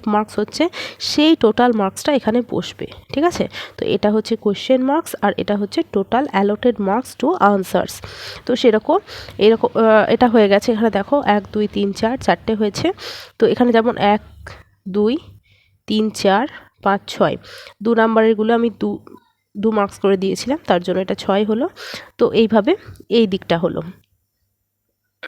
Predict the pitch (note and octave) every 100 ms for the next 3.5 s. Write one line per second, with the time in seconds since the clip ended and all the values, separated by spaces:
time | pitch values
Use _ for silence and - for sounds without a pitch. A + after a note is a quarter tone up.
0 | - - A#3 A#3 C#4 C4+ A3+ A3+ B3 B3
1 | G#3+ A3 A#3 A#3 G#3+ A3+ A#3+ A3+ D4+ -
2 | - - - - G#3 G3+ G3 F#3+ G3 F#3+
3 | - F#3+ G3 - -